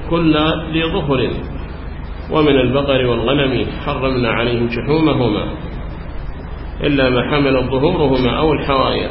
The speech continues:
أو ما اختلط بعظم، ذلك جزيناهم ببغيهم وإنا لصادقون". فهذا بسبب بغيهم.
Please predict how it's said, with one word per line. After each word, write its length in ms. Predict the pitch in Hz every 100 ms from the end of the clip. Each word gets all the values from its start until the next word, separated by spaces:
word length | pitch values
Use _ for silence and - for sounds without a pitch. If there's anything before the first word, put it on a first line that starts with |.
| -
أو 140 | 180
ما 120 | 208 180
اختلط 440 | - 170 165 151
بعظم، 440 | 135 120 113 90 78 - - 104
ذلك 500 | 127 151 151 135 120
جزيناهم 680 | 113 113 123 113 117 110 113
ببغيهم 540 | 110 113 110 104 98 - - - - - - - -
وإنا 320 | 139 135 117
لصادقون". 760 | 113 107 - 117 104 107 147 107 - - - - - - - - - - - - - -
فهذا 400 | 123 120 143 135
بسبب 460 | 117 110 139 120 110
بغيهم. 400 | 120 104 98